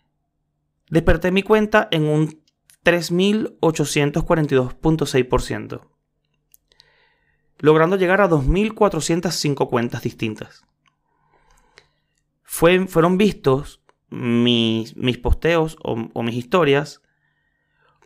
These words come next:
mil trescientos veinticinco punto dos por ciento más. Fueron vistos tres mil cuatrocientas cuarenta y nueve veces.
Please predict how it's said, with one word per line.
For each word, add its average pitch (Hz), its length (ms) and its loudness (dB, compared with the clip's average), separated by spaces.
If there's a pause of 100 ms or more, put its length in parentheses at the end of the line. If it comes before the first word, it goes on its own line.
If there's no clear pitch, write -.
(120)
mil 208 320 2
trescientos 202 720 0
veinticinco 175 640 0
punto 180 240 0
dos 139 120 -2
por 165 160 -2
ciento 151 380 0
más. - 420 -6 (520)
Fueron 143 300 0
vistos 185 280 0
tres 151 160 2
mil 143 240 0
cuatrocientas 151 600 -2
cuarenta 156 260 0
y 120 40 0
nueve 117 200 0
veces. - 440 -12